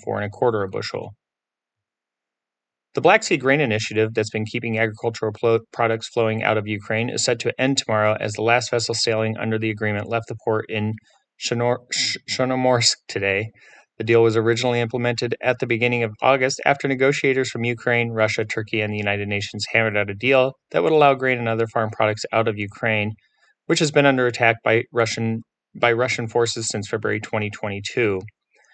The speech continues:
Since August first, roughly thirty million metric tons of U-, agricultural products have left Ukraine, according to the U N. The last ship scheduled to sail under the agreement, the D S M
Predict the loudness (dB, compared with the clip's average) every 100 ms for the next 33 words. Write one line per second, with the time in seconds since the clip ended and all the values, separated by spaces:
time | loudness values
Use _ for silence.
0 | _ _ _ _ _ -4 2 2 2 0
1 | 4 4 4 0 -12 -20 _ -2 0 0
2 | -4 0 2 2 0 2 2 2 2 0
3 | -8 -4 -2 -2 -4 -6 -2 0 0 -2
4 | -6 -2 -2 -2 0 0 0 -4 -4 2
5 | 2 2 -4 -2 0 0 -2 -8 -6 -6
6 | -6 -12 -12 -8 -6 -4 -6 -10 _ -20
7 | -20 _ _ _ -4 2 4 4 -2 -2
8 | -2 0 0 -2 -2 0 2 0 -2 -4
9 | -4 -4 -4 -4 -6 _ _ -8 -2 0
10 | 0 0 -2 -4